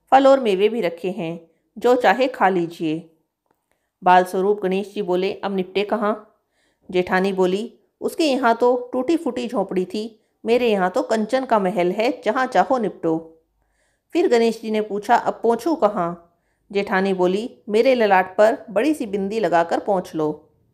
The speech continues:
धन की भूखी जेठानी सुबह बहुत जल्दी उठी। सोचा घर हीरे जवाहरात से भर चुका होगा,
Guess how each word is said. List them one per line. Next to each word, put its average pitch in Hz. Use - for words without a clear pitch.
धन 277
की 294
भूखी 240
जेठानी 226
सुबह 269
बहुत 247
जल्दी 196
उठी। 165
सोचा 190
घर 208
हीरे 247
जवाहरात 196
से -
भर 196
चुका 175
होगा, 170